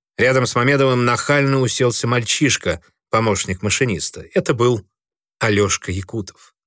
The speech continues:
Его сжирало любопытство. «Там в каюте Хагелин?» бесцеремонно спросил он.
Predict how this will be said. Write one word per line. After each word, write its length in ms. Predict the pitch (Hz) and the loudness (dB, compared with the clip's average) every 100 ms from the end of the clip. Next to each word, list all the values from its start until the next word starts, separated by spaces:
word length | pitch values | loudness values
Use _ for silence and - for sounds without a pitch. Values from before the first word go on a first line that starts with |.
| _ _ _ - | _ _ _ -2
Его 260 | 110 175 | 2 2
сжирало 500 | 143 143 156 143 131 - _ _ _ _ - | 2 2 2 0 -2 -8 _ _ _ _ -2
любопытство. 920 | 120 117 110 101 90 - - - _ _ _ _ _ _ _ _ _ | -2 0 -4 -6 -8 -8 -10 -16 _ _ _ _ _ _ _ _ _
«Там 180 | 127 139 | 0 0
в 60 | - | 2
каюте 380 | 160 170 165 | 4 4 2
Хагелин?» 520 | 147 220 220 151 92 - _ _ _ _ _ _ _ _ - | 0 2 2 2 0 -6 _ _ _ _ _ _ _ _ -4
бесцеремонно 640 | 113 - 113 110 98 87 87 | -4 0 0 0 0 0 -4
спросил 480 | - 101 92 90 | -4 -4 -4 -4
он. 160 | 73 | -6